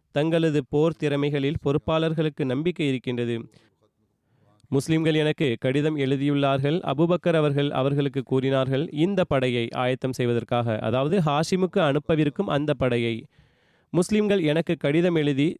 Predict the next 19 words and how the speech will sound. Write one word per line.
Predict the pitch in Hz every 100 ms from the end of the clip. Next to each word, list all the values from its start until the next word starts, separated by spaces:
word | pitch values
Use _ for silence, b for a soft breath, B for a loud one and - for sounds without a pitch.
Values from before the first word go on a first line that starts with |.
| _
தனது | 165 175 185 185 147
நிராகரிக்கும் | 127 127 151 180 185 175 196
எதிரிக்கு | - 139 143 160 - 143
எதிராக | 131 135 147 156 151 113
உதவி | 123 127 160 156
வேண்டியுள்ளார்கள். | 135 131 127 123 120 123 117 113 b b b
எனவே | 139 147 156 156
நீங்கள் | 139 127 151 160 156
உங்களுடன் | 139 143 156 156 147 143
இருப்பவர்களை | 123 127 147 139 139 131
அழைத்து | 123 123 - 139
கொண்டு | 139 135 165 156
அவர்களிடம் | 135 151 147 135 127
செல்லுங்கள். | 131 117 120 117 113 b b b
நான் | - 143 147
மக்களை | 139 135 - 170 165 -
உங்களுடன் | 139 165 175 165 151
செல்வதற்கு | - 156 185 175 165 160
ஆயத்தப்படுத்துகிறேன். | 131 127 120 127 120 120 117 117